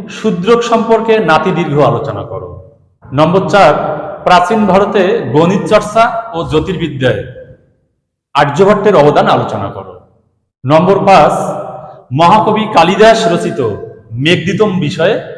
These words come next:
সংক্ষেপে আলোচনা করো। এরপর দেখো তোমরা ভাষাতত্ত্ব। ভাষাতত্ত্বে দুটি প্রশ্ন দেওয়া থাকবে, তোমাদের উত্তর করতে হবে একটি। আমি এখানে তোমাদের মোট তিনটি প্রশ্ন দিয়ে দিচ্ছি।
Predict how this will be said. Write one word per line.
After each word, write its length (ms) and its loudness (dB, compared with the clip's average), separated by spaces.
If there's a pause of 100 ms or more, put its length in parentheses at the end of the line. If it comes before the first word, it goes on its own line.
(220)
সংক্ষেপে 480 -6
আলোচনা 400 -10
করো। 260 -20 (640)
এরপর 340 2
দেখো 180 2
তোমরা 320 0 (340)
ভাষাতত্ত্ব। 720 -6 (320)
ভাষাতত্ত্বে 880 -4
দুটি 220 -6
প্রশ্ন 300 -8
দেওয়া 180 6
থাকবে, 400 -4
তোমাদের 260 -4
উত্তর 260 -10
করতে 300 -12
হবে 280 -12 (280)
একটি। 340 -8 (480)
আমি 220 -2
এখানে 300 -2
তোমাদের 340 -2
মোট 500 -2
তিনটি 300 2
প্রশ্ন 280 -6
দিয়ে 180 -10
দিচ্ছি। 480 -20